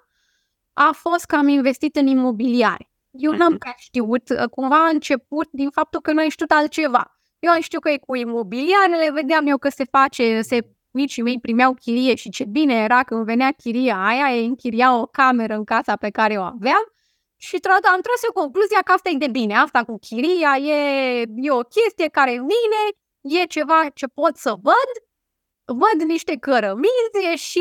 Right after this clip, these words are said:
Speaker 1: ăsta e numele meu, lui, uh, toată lumea știe că mie îmi plac cărămizile, asta este
Speaker 2: <laughs>
Speaker 1: favorit, eu n-am alte chestii care îmi plac, cărămizile.
Speaker 2: Deci ai investit în, în imobiliare, uh,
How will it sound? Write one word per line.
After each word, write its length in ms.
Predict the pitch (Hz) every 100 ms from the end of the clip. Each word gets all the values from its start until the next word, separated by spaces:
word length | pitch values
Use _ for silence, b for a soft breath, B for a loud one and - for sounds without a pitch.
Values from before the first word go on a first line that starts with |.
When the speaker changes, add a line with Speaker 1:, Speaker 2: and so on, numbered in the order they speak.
| 349
Speaker 1:
ăsta 160 | 311 277
e 80 | 269
numele 320 | 277 262 233
meu, 180 | 285 294
lui, 140 | 277
uh, 440 | 269 - 254 247 233 -
toată 200 | 277 254
lumea 180 | 247 247
știe 180 | - 240
că 100 | 247
mie 140 | 240
îmi 80 | 226
plac 160 | 220 220
cărămizile, 600 | 226 208 208 185 196 185
asta 260 | 185 -
este 600 | 190 - 196 190 196 - -
Speaker 2:
<laughs> 300 | _ _ -
Speaker 1:
favorit, 580 | 220 208 226 233 196 220
eu 100 | 220
n-am 220 | 214 190
alte 300 | 190 196 214
chestii 360 | - 285 - 320
care 260 | - 277
îmi 100 | 240
plac, 240 | 233 214 - -
cărămizile. 560 | 539 480 285 233 - _ _ _ _ - - - - b b b b b
Speaker 2:
Deci 260 | - 147 143 -
ai 160 | 160
investit 420 | 156 147 139 160
în, 220 | 165 147 139
în 300 | 127 123 120
imobiliare, 960 | 127 120 110 101 98 95 107 139 147 _ _ _ -
uh, 360 | 123 131 135